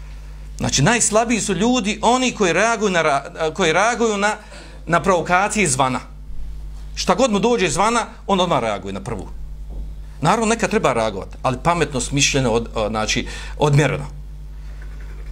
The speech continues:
Znači, mo-, o, moramo imati kontrolu na sobom. To je odlika ahlaka lijepog. To je prva stvar.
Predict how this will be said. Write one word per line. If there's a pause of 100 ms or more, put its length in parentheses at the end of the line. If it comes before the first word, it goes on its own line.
(280)
Znači,
mo-,
o,
moramo
imati
kontrolu
na
sobom.
To
je
odlika
ahlaka
lijepog. (760)
To
je
prva
stvar.